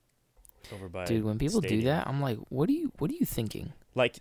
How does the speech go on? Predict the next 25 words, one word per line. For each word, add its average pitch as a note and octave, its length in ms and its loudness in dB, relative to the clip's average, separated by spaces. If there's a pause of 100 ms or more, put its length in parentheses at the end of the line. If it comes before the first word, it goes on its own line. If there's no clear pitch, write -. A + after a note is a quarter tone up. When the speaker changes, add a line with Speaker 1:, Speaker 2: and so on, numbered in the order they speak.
Speaker 1:
there C#3 200 4
Speaker 2:
Like, D3+ 80 6
I - 20 8
Speaker 1:
is C#3+ 120 4
Speaker 2:
s-, C#3 60 4
Speaker 1:
an-, C3 140 -4
Speaker 2:
I - 60 6
Speaker 1:
there's D#3 140 6
Speaker 2:
see - 100 8
all B2+ 80 8
these - 40 8
Speaker 1:
another, E3+ 240 8
Speaker 2:
videos. A2 340 4
Speaker 1:
yeah, A#2+ 140 8
ex-, G2+ 200 2
it's A#2 140 0
like, A2+ 140 0
there's D3+ 180 2
another E3 460 2
exit A2 520 4 (200)
thirty C#3 420 2
seconds A#2+ 540 2
down G#2 420 2
the F#2 80 -2
road. F#2 560 2